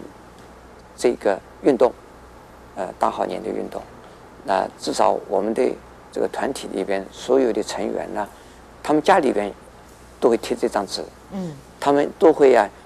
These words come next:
Speaker 1: 经-，经常以大好年
Speaker 2: 提醒自己。
Speaker 1: 提醒自己来鼓励自己，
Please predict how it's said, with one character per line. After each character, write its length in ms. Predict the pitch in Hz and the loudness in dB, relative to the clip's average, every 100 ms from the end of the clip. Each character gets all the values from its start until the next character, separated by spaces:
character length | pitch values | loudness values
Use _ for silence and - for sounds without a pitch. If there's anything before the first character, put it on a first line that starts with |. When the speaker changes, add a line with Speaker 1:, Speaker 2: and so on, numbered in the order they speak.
| - | -20
Speaker 1:
经-， 280 | - 147 147 - | -4 0 0 2
经 200 | 156 143 | 2 2
常 240 | 104 117 - - | -2 -6 -10 -8
以 240 | - 131 131 - - | -2 0 -2 -12 2
大 140 | 139 | 2
好 140 | - - | 4 0
年 80 | |
Speaker 2:
提 100 | 190 | 0
醒 100 | 180 151 | -4 -10
自 120 | 190 | -14
己。 200 | - - - | -14 -16 -6
Speaker 1:
提 160 | 143 | -2
醒 120 | 131 131 | -2 -2
自 120 | 117 | -4
己 180 | 101 98 - - | -4 -4 -6 -4
来 140 | 101 | -2
鼓 180 | 92 104 | -2 -2
励 120 | 107 | -2
自 140 | 113 101 | -2 -8
己， 220 | - | -12